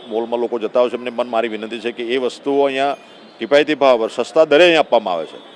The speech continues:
અને આ ટ્રાઇફેડ અમારું એનું પૂરું મેનેજમેન્ટ કરે છે. અને આ જે સરસ, અ, યોજના જે બનાવીને આ સ્ટોલો જે ખુલ્લા મૂક્યા છે, એમાં ટ્રાઇફેડના કર્મચારી મિત્રો અને જેમને મહેનત કરી છે, તમામને હું શુભેચ્છા પાઠવું છું, અભિનંદન પાઠવું છું. અને જે પૂર્વોત્તર રાજ્યના જે મિત્રો અહીં આવ્યા છે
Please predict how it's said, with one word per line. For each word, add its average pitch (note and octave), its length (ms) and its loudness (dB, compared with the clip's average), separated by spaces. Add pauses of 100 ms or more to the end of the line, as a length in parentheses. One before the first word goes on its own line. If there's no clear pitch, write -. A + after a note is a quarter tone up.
(140)
અને G2+ 120 -8
આ G2+ 40 -4
ટ્રાઇફેડ A2 420 0
અમારું B2 260 0
એનું A#2 160 -6
પૂરું A2+ 180 -8
મેનેજમેન્ટ A2+ 400 -10
કરે B2+ 180 -4
છે. - 420 -16 (100)
અને G2 140 -10
આ G#2+ 100 -2
જે G#2 240 -4 (180)
સરસ, B2+ 320 -2 (320)
અ, F#2+ 40 -4 (560)
યોજના F#2+ 420 -4
જે A#2 120 -6
બનાવીને A#2+ 600 -2 (320)
આ G2 60 -6
સ્ટોલો A2+ 280 -6
જે A2+ 140 -8
ખુલ્લા G#2+ 300 -2
મૂક્યા A2+ 300 -4
છે, A#2 120 -4
એમાં A2+ 180 -6
ટ્રાઇફેડના A2 420 -6
કર્મચારી B2 500 -2
મિત્રો E2+ 300 -10 (360)
અને G#2+ 100 -8
જેમને A2+ 220 -8
મહેનત A#2 320 -2
કરી B2+ 140 -2
છે, A#2 60 -4
તમામને A#2 440 -6
હું A#2 100 -10
શુભેચ્છા G#2 320 -6
પાઠવું A2+ 340 -4
છું, C3 160 -8 (420)
અભિનંદન A#2 360 -6
પાઠવું B2 360 -2
છું. C3 60 0
અને B2 140 -6
જે A#2+ 280 -2 (300)
પૂર્વોત્તર C#3 320 -2
રાજ્યના B2+ 320 4
જે A#2 100 -4
મિત્રો A#2 280 -2
અહીં A2+ 140 0
આવ્યા G#2+ 200 6
છે E2 200 -6